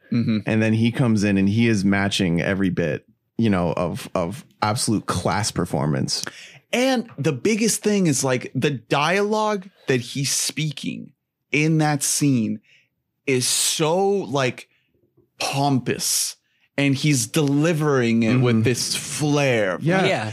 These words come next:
Speaker 2: Well, his, his
Speaker 3: It's
Speaker 2: accent is, you know, it's from the school of D D L and There Will Be Blood. It's not necessarily a distinct period in time accent. It is just a,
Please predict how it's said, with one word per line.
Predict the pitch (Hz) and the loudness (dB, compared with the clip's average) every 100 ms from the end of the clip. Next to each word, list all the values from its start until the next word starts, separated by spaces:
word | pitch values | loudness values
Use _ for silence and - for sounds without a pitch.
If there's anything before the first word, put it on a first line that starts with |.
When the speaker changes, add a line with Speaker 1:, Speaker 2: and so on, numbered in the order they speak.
| - | -2
Speaker 2:
Well, | 147 165 | 2 4
his, | 190 170 - | 2 2 0
his | 156 165 | 2 4
Speaker 3:
It's | 143 | 2
Speaker 2:
accent | 127 165 - 151 117 | 2 0 0 2 2
is, | 110 101 - | 2 -4 -2
you | 110 135 | 0 2
know, | 127 110 | 2 2
it's | 117 | 0
from | - 120 110 | 0 2 2
the | |
school | - - 110 | 0 2 2
of | 101 | 2
D | 110 | 2
D | 107 107 | 4 2
L | 110 | 2
and | 107 | 2
There | 104 | 2
Will | 107 | 2
Be | 107 101 | 2 2
Blood. | 123 147 95 | 2 2 0
It's | - | 0
not | 123 143 160 | 0 2 2
necessarily | 143 135 127 135 135 120 110 104 | 0 0 0 0 2 2 4 4
a | 107 | 2
distinct | 104 104 - - 117 107 - - - | 2 0 -2 0 0 0 -4 -16 -14
period | - 123 120 | -2 2 2
in | 101 | 2
time | 95 120 113 | 2 0 2
accent. | 85 123 - 95 | 2 0 0 0
It | - 120 | 2 0
is | 110 | 0
just | - 127 120 - | 0 0 0 -2
a, | - | 0